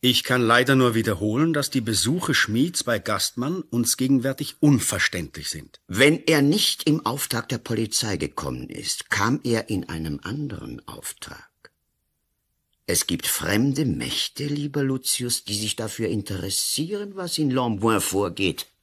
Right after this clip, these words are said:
Speaker 2: Das ist Weltpolitik.
Speaker 1: Schmid war kein Spion.
Speaker 2: Wir haben allen Grund anzunehmen, dass er einer war.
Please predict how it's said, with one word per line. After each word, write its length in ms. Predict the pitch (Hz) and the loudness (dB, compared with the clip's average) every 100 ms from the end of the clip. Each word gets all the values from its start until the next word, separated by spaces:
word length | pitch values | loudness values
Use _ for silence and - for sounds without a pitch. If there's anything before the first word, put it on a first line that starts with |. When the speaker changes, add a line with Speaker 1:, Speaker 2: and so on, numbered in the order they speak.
| - | -6
Speaker 2:
Das 360 | - - - | -2 0 2
ist 300 | 180 202 - | 2 0 2
Weltpolitik. 840 | 302 349 - 196 180 - 139 131 - | 2 2 2 4 4 4 2 0 0
Speaker 1:
Schmid 500 | - - 151 170 120 | 4 6 8 8 8
war 180 | 143 135 | 6 6
kein 260 | 139 131 | 4 2
Spion. 800 | 127 - 110 107 107 101 82 67 98 | 2 0 0 2 2 0 -2 -6 -6
Speaker 2:
Wir 500 | 95 139 156 143 - | 0 4 6 4 2
haben 540 | 147 151 131 151 151 151 | 2 4 4 6 4 4
allen 420 | 135 160 170 165 | 4 4 0 0
Grund 440 | 131 139 117 101 - | 4 4 4 2 2
anzunehmen, 800 | 107 104 - 98 95 92 92 90 | 2 2 0 2 2 2 2 2
dass 240 | 85 - | 2 2
er 240 | 85 78 | 0 2
einer 460 | 87 85 78 78 67 | 0 2 0 -2 -2
war. 540 | 69 60 57 50 50 | -4 -4 -8 -12 -16